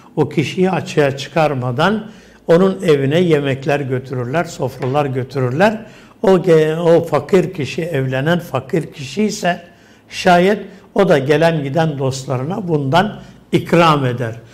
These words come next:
Çok mükemmel bir kaynaşma sebebidir bu. Çok mükemmel. Batı toplumunu düşünürsek, özellikle kapitalist anlayışı, hani bizde Alman usulü diye yıllarca söylenen bir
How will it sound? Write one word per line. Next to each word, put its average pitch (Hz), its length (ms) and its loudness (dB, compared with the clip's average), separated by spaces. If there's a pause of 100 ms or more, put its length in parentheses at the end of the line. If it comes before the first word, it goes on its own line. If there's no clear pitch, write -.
(260)
Çok 277 240 0
mükemmel 190 840 2
bir 160 360 2
kaynaşma 156 1160 0 (320)
sebebidir 131 1040 0
bu. 120 240 -2 (440)
Çok 202 280 0
mükemmel. 135 640 -2 (400)
Batı 165 340 2
toplumunu 156 640 -2
düşünürsek, 135 800 -4
özellikle 139 640 -4
kapitalist 151 640 -2
anlayışı, 131 800 -2 (420)
hani 156 320 0
bizde 143 240 -2
Alman 165 500 0
usulü 143 500 -2
diye 131 240 2 (440)
yıllarca 143 640 2
söylenen 139 580 -2
bir 160 60 -6